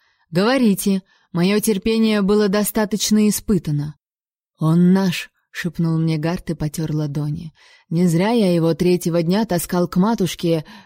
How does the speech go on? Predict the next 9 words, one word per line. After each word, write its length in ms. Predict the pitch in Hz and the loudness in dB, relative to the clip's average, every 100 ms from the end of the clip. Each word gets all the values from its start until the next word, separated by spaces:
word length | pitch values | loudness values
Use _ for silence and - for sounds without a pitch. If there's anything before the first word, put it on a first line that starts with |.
| _ - | _ -12
Э, 340 | - 120 160 160 - - - - - - 180 | -6 -2 -2 -6 -12 -20 -20 -20 -20 -12 -6
слушаем 640 | - 262 285 185 185 170 | -2 0 0 0 2 2
дальше». 480 | 147 160 - 190 156 _ _ _ _ _ _ - | 0 -4 -10 -14 -16 _ _ _ _ _ _ -4
Я 220 | 170 170 | 0 0
устремила 520 | 170 - 180 170 165 | 0 -2 0 0 0
взор 280 | 151 170 165 | -2 -2 0
на 140 | 165 | -2
господина 560 | 160 156 160 156 165 156 | -2 -4 -4 -2 -2 -4
прокурора, 640 | 165 151 165 175 208 208 | -6 -6 -4 -2 -2 -2